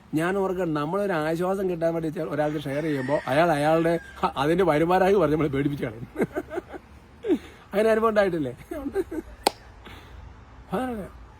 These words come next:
ഭ-, അപ്പൊ യേശു ഭയപ്പെടേണ്ട. എന്ത് ചെയ്യണം? വിശ്വസിക്കുക മാത്രം. മാത്രം എന്ന് പറഞ്ഞ പിന്നെ വേറൊന്നില്ല. മാത്രം.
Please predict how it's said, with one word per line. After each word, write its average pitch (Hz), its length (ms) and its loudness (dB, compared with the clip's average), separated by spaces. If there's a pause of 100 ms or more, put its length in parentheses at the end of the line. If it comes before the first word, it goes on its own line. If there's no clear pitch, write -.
(120)
ഭ-, 143 160 -8
അപ്പൊ - 140 -2
യേശു 226 180 -2
ഭയപ്പെടേണ്ട. 175 560 0 (420)
എന്ത് 185 180 0
ചെയ്യണം? 127 280 0
വിശ്വസിക്കുക 160 680 -2
മാത്രം. 131 600 -4 (380)
മാത്രം 165 340 2
എന്ന് 220 120 0
പറഞ്ഞ 196 140 0
പിന്നെ 196 180 -2
വേറൊന്നില്ല. 165 680 0
മാത്രം. 131 800 -4